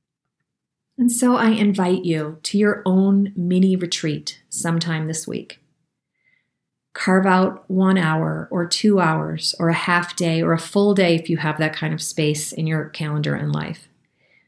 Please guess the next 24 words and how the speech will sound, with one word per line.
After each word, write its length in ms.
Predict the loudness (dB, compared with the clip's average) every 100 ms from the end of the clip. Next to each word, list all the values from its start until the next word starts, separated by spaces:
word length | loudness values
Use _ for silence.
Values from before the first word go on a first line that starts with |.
| _ -10
Turn 260 | 0 2 4
off 260 | 4 2
your 100 | 0
screens 760 | -2 0 0 0 0 -4 -8 -14 _ _ _ _ _ _ _ -4
and 400 | 0 2 0 -4 _ _ _ _ _ _ _ _ -8
take 280 | 0 0 0
stock 420 | 0 0 0 0
of 160 | 0
where 140 | 2 4
you 180 | 4 4
are 220 | 2 0
today. 500 | -4 -8 -10 -16 _ _ _ _ _ _ _ -6
Are 80 | 0
you 160 | 2
feeling 600 | 0 0 2 4 4 2 2
in 160 | 0
balance 640 | 0 -2 -2 -4 -6 -10 -4
in 100 | -2
the 80 |
body? 560 | -2 -2 -2 -4 -8 -12 _ _ _ _ _ -4
Or 200 | 0 4
are 40 |
you 200 | 4 4
using 800 | 4 4 4 2 0 0 -2 -4